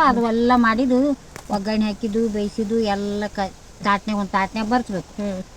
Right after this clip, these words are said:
Speaker 1: ಬರ್ಸಿ ನಿಮ್ಗೆ ತಕ್ಕಷ್ಟು ಉಪ್ಪು ಹಾಕಿ
Speaker 2: ಅಂದ್ರೆ ಎಲ್ಲ ಹೊರಗೆ ತೆಗೆದಾದ್ಮೇಲೆ ಉಪ್ಪು ಹಾಕ್ಬೇಕಾ?
Speaker 1: ಉಪ್ಪು ಹಾಕ್ಬೇಕು.
Speaker 2: ಅಂದ್ರೆ ಸ್ವಲ್ಪ ಬಿಸಿ ಇರಕ್ಕಾಗಿನೂ
Speaker 1: ಹಾ,
Speaker 2: ಉಪ್ಪು ಹಾಕ್ಬೇಕು.
Speaker 1: ಬಿಸಿ ಇರ್ಲಿಕ್ಕೆ ಉಪ್ಪು
Speaker 2: ಹ್ಮ್.
Speaker 1: ಹಾಕ್ಬೇಕು.
Speaker 2: ಅಂದ್ರೆ ಇದು ಎಲ್ಲ ಒಗ್ಗರಣೆ ಹಾಕಿ ಸ್ವಲ್ಪ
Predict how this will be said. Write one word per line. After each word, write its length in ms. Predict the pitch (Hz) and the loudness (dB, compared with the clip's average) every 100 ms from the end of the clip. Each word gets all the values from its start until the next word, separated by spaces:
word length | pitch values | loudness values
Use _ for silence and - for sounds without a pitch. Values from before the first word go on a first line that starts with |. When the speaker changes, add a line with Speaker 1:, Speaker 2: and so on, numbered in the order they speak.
| - | -6
Speaker 1:
ಬರ್ಸಿ 220 | 214 269 | -4 0
ನಿಮ್ಗೆ 180 | 277 226 | 0 0
ತಕ್ಕಷ್ಟು 500 | - 196 226 214 208 | -2 -6 -6 -6 -4
ಉಪ್ಪು 220 | 202 233 | -4 -2
ಹಾಕಿ 460 | 226 190 233 294 320 196 | -2 -2 -2 -2 -2 0
Speaker 2:
ಅಂದ್ರೆ 200 | 233 220 | 4 6
ಎಲ್ಲ 200 | 196 247 | 6 8
ಹೊರಗೆ 320 | 214 240 247 | 8 8 6
ತೆಗೆದಾದ್ಮೇಲೆ 600 | 233 214 247 240 254 269 | 4 4 6 6 6 4
ಉಪ್ಪು 200 | 233 233 | 4 0
ಹಾಕ್ಬೇಕಾ? 320 | 220 220 233 | 0 2 4
Speaker 1:
ಉಪ್ಪು 100 | 202 | 4
ಹಾಕ್ಬೇಕು. 420 | 196 175 147 - | 2 0 -4 -2
Speaker 2:
ಅಂದ್ರೆ 160 | 202 247 | 2 4
ಸ್ವಲ್ಪ 260 | 226 226 | 4 4
ಬಿಸಿ 300 | 208 202 - | 2 0 2
ಇರಕ್ಕಾಗಿನೂ 500 | 233 214 - 208 226 | 4 4 6 4 6
Speaker 1:
ಹಾ, 60 | 269 | 6
Speaker 2:
ಉಪ್ಪು 180 | 254 254 | 8 8
ಹಾಕ್ಬೇಕು. 220 | 220 196 | 6 2
Speaker 1:
ಬಿಸಿ 200 | 185 208 | 0 -2
ಇರ್ಲಿಕ್ಕೆ 240 | 196 196 | -2 -2
ಉಪ್ಪು 160 | 240 196 | -2 -2
Speaker 2:
ಹ್ಮ್. 120 | 170 | -2
Speaker 1:
ಹಾಕ್ಬೇಕು. 240 | 202 190 185 | -2 0 0
Speaker 2:
ಅಂದ್ರೆ 460 | 208 262 349 247 | 4 4 6 4
ಇದು 360 | 233 240 285 233 | 6 4 4 4
ಎಲ್ಲ 220 | 208 226 | 4 6
ಒಗ್ಗರಣೆ 420 | 240 208 220 233 | 6 8 6 6
ಹಾಕಿ 380 | 233 220 269 294 | 4 2 0 2
ಸ್ವಲ್ಪ 300 | - 233 | 2 2